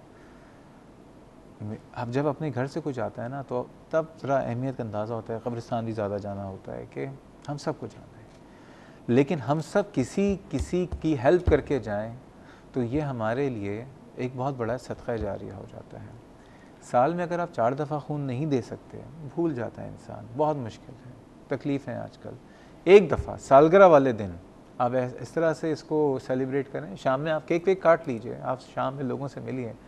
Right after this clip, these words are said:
दिन में जाके एक खून की बोतल अतिया कर दीजिए। पचास से साठ हज़ार मासूम बच्चे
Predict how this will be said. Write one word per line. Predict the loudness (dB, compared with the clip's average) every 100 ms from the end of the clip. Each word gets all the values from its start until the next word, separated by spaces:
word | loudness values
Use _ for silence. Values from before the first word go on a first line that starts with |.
| -20 -20 -20 -6
दिन | -4 -2
में | -2 0
जाके | 0 0 -4 -6 -4
एक | -4 -4 -6
खून | -8 -6 -4
की | -2
बोतल | -2 -2 -2 -4 -6 -10 -4
अतिया | -2 0 0
कर | -2 -10
दीजिए। | -10 -10 -14 -16 -20 -20 -20 -20 -20 -20 -14 -8
पचास | -2 0 0
से | -2
साठ | -2 0 0
हज़ार | 0 -2 -2
मासूम | -4 -4 -4 -6 -4
बच्चे | -6 -6 -6 -6